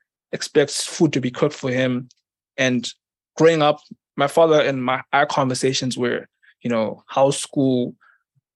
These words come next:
Are you, you know, how are your grades? You know, did you do this? Did you do your chores? And here and there, obviously, you have conversations. If you're not, if you're quiet, uh, is everything okay? You know, and, and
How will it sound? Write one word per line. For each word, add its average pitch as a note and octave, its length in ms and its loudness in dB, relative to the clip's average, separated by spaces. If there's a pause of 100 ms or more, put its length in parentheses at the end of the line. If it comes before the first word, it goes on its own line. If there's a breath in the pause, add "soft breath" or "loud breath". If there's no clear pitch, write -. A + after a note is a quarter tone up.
(120)
Are B2+ 100 -4
you, A#2+ 140 -2
you A#2+ 80 -10
know, B2 120 0
how A#2 80 -2
are C#3 80 4
your B2 120 2
grades? B2+ 680 0 (520)
You B2 80 -4
know, B2 80 0
did B2 180 -8
you B2+ 80 -6
do C3+ 200 0
this? B2+ 180 -2
Did - 140 -16
you C3+ 80 -4
do C3+ 100 0
your B2 120 2
chores? B2 480 0 (520 soft breath)
And B2+ 280 -4
here A#3+ 160 8
and G3+ 120 6
there, F#3+ 80 8
obviously, E3+ 320 6
you D3 40 6
have D3 80 2
conversations. C3 600 -2
If B2+ 140 -8
you're B2 120 -2
not, B2+ 220 -2
if B2+ 140 -4
you're B2+ 80 0
quiet, B2 520 0
uh, B2 60 -2
is B2 220 -2
everything C#3+ 340 2
okay? C3 500 0 (340 loud breath)
You A#2 100 -10
know, A#2 460 -10 (120)
and, A2+ 240 -2
and B2+ 220 0